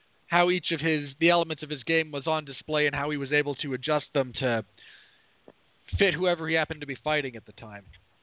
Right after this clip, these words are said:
Uh, it goes into, you know, great detail because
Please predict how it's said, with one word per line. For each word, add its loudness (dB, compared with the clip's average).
Uh, -2
it -18
goes 4
into, -6
you -4
know, -2
great 4
detail 0
because -4